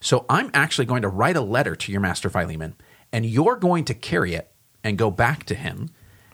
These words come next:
and we're gonna see what happens." And the letter is really, really interesting with all of this. So I'm, uh, we'll, we'll talk about kinda how this all works out as we read it, uh, but that's the context for this.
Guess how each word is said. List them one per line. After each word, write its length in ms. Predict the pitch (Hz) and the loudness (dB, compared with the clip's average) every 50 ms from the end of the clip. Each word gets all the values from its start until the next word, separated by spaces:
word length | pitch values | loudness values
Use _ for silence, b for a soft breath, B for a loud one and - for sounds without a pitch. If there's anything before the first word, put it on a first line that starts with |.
| b | b
and 100 | - 104 | -4 -2
we're 80 | 107 107 | 0 0
gonna 140 | 110 117 107 | 0 0 -2
see 160 | - - 107 | 0 0 0
what 140 | 92 87 - | 0 0 0
happens." 480 | - 107 - - - - - - - _ B B B B B B B B B B | 0 -2 -2 -2 -6 -10 -10 -12 -14 _ B B B B B B B B B B
And 300 | 135 127 123 123 120 - | 0 2 2 0 -4 -4
the 140 | 120 117 117 | 0 0 2
letter 300 | 120 135 165 180 175 131 | 4 4 4 4 4 4
is 120 | 127 113 | 2 0
really, 600 | 107 101 107 117 127 139 139 151 151 151 139 131 - _ _ _ | -2 -4 -2 0 0 2 2 2 0 0 -2 -4 -8 _ _ _
really 240 | - 120 113 113 123 | 0 0 2 2 0
interesting 640 | 120 - 113 95 101 92 85 - - 90 85 80 - - | -2 -2 -2 0 2 0 0 0 -2 -4 -4 -6 -6 -4
with 160 | - 92 87 | -2 0 2
all 160 | 92 85 80 | 2 2 0
of 60 | 78 | 0
this. 160 | - 64 - - | -4 -6 -4 -2
So 220 | - - 104 - - | 0 0 2 2 4
I'm, 200 | 127 151 165 - - | 2 2 2 2 0
uh, 120 | 131 127 | 0 2
we'll, 220 | 123 143 160 165 156 | 4 2 2 2 4
we'll 160 | 156 165 180 | 4 2 2
talk 260 | 170 - 180 170 - | 4 4 2 4 4
about 320 | 151 151 135 120 - - - | 2 2 2 0 -2 -2 0
kinda 180 | - 131 113 | 0 2 4
how 120 | 113 123 127 | 4 2 2
this 160 | 127 120 - | 2 4 4
all 160 | 123 120 113 | 4 4 4
works 200 | 117 120 - - | 2 2 4 4
out 240 | 123 123 - - - | 4 4 4 2 2
as 160 | 113 117 107 | 0 0 0
we 120 | 110 104 | 0 0
read 180 | 95 104 117 123 | 0 2 4 4
it, 140 | 151 165 - B B B B B | 2 2 0 B B B B B
uh, 100 | - 110 | 0 2
but 140 | - 120 98 | 2 2 2
that's 240 | 120 131 151 - - | 2 2 2 0 0
the 100 | 131 113 | -2 -2
context 680 | - - - 135 135 135 123 - 110 95 - - - | 0 2 2 2 2 2 2 0 0 0 -2 -4 -2
for 100 | - 98 | -2 -2
this. 260 | 87 85 80 - - | -2 -2 -4 -4 -6